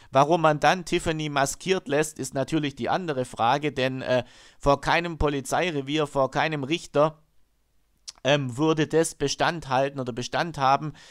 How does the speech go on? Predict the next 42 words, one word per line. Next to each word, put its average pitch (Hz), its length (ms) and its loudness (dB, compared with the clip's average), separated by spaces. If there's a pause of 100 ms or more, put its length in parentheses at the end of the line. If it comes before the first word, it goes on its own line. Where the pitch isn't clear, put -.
(180)
wenn 139 140 2
man 139 160 -2
sagt, 139 300 0
"Hey, 156 220 0
ich, 139 140 -10
das, 151 260 0
äh, 131 200 -2
hinter 139 280 -4
dieser 151 280 -4
Maske 139 400 0
verbirgt 139 460 -4
sich 120 180 -10
Tiffany", 151 520 0 (260)
dann 135 160 2
würde 151 180 2
jeder 143 260 -2
sagen, 143 300 0
"Ja, 135 100 2
hast 143 180 -2
du 127 40 4
auch 139 120 4
ein 131 80 -6
Bild 147 220 0
ohne 160 260 0
Maske?" 151 400 0
Wir 131 100 -6
können 147 180 -6
ja 139 120 2
an-, 135 340 -2
anhand 139 260 -2
von 143 120 -8
dem 147 220 -2
Bild 147 240 0 (240)
jetzt 135 240 -4
nicht 151 180 -4
hundert 151 240 -2
Prozent 143 400 -2
sagen, 139 300 2
dass 131 180 -2
das 135 180 -2
Tiffany 123 420 -2
ist. 85 300 -8